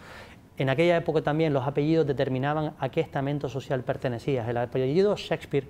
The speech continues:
no era ni mucho menos clase baja, pero tampoco tenía acceso a esa información. ¿Qué sucede? ¿Quiénes tenían acceso a esa información? Las clases sociales altas, pero en aquel entonces dedicarse a la literatura estaba mal visto.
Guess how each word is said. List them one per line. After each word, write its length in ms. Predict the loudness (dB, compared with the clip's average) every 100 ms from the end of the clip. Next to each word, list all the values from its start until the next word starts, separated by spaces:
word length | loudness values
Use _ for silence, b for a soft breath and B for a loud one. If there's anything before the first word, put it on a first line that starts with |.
| B B
no 160 | 0 2
era 180 | 2 2
ni 120 | 0
mucho 300 | -2 -2 -2
menos 240 | 0 -2 -2
clase 380 | 0 0 0 -2
baja, 380 | 2 2 2 -4 B B -6
pero 180 | -4 -2
tampoco 460 | -2 0 0 0
tenía 240 | -2 -2 -4
acceso 340 | -4 -4 -4
a 40 |
esa 100 | -4
información. 640 | -4 -2 -2 0 0 0 -2 B B B B B
¿Qué 140 | 0 2
sucede? 420 | 2 2 4 2
¿Quiénes 300 | 2 0 2
tenían 260 | 0 0 -2
acceso 320 | -2 -4 -4
a 40 |
esa 100 | -4
información? 580 | -4 -4 -4 -2 -2 -2 B B B
Las 120 | -4
clases 340 | 0 0 0 -2
sociales 400 | 0 2 0 2
altas, 380 | 2 0 -6 -10 -6 0
pero 160 | 0
en 60 | 0
aquel 240 | 0 0
entonces 500 | 0 2 0 0 -6 -10 B B B
dedicarse 640 | 0 2 4 2 0 0 -2
a 40 |
la 80 | 0
literatura 480 | 0 0 0 0 -2
estaba 280 | -2 0 0
mal 200 | 0 0
visto. 320 | -2 -4